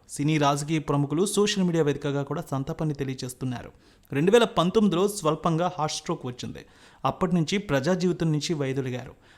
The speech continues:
ఆనాటి నుంచి తిరువనంతపురంలోని తన కుమారుడు అరుణ్ కుమార్ ఇంట్లోనే ఉంటున్నారు. కేరళ కమ్యూనిస్టు ఉద్యమానికి అచ్యుతానందన్ కీలక వ్యక్తి. అనుభవజ్ఞుడైన కమ్యూనిస్టు నాయకుడు. అపారమైన రాజకీయ అనుభవం ఉంది ఆయనకి.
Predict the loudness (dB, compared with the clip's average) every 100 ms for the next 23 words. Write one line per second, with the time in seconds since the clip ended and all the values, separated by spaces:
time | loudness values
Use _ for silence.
0 | _ 0 2 2 2 0 0 -2 0 2
1 | 0 0 -2 0 0 0 0 -2 0 0
2 | 0 2 0 -2 -16 _ -2 2 2 2
3 | 2 2 0 -2 0 0 0 -2 -6 -8
4 | -14 -20 _ _ -2 0 2 2 2 2
5 | 0 0 -4 -2 0 2 2 0 -2 -4
6 | -6 -6 -4 2 4 4 2 0 0 0
7 | 2 -2 -6 -8 -16 -18 -20 -20 -2 0
8 | 4 6 6 6 4 2 2 2 2 0
9 | -2 -4 -2 -2 -4 -6 -12 -16 _ -8
10 | 6 6 8 4 2 0 -2 -2 0 0
11 | 2 0 0 -4 -10 -16 -20